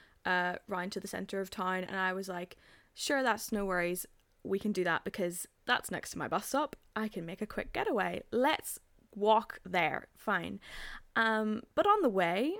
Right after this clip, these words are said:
he, uh, decides to serenade me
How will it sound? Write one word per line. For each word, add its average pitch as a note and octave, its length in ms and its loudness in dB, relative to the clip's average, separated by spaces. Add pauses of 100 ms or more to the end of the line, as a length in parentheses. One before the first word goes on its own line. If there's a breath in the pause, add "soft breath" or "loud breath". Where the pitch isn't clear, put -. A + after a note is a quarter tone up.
he, A3+ 340 0
uh, G3 520 -2
decides A3 520 -4 (140)
to F#3+ 440 0 (100)
serenade B3 760 -2
me F3+ 340 -4